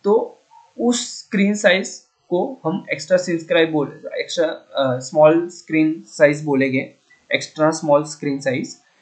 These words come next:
and उसका डायमेंशन होगा less than five seventy six पिक्सल। अगर स्मॉल स्क्रीन है तो उसको बूटस्ट्रैप में एसएम करके डिनोट करते हैं स्मॉल स्क्रीन को, and small screens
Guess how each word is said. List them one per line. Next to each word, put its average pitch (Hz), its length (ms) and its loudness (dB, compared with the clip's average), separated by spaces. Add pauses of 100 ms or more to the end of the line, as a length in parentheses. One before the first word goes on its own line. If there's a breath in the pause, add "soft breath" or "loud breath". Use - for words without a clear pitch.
(180)
and 180 200 2
उसका 175 220 2
डायमेंशन 165 500 2
होगा 170 260 2
less 156 380 2
than 190 180 2
five 139 220 -4
seventy 139 360 -4
six - 340 -18
पिक्सल। - 340 -20 (880 soft breath)
अगर 202 240 2
स्मॉल 185 380 6
स्क्रीन 214 280 -2
है 165 180 2 (760)
तो 180 100 2 (560)
उसको - 320 0
बूटस्ट्रैप 165 480 4
में 170 140 2 (320)
एसएम 196 340 4
करके 202 320 4
डिनोट 160 340 4
करते - 220 4
हैं 156 80 2
स्मॉल 143 340 6
स्क्रीन 151 340 -4
को, 147 120 -6 (580 soft breath)
and 226 240 0 (200)
small 175 340 2
screens 202 420 0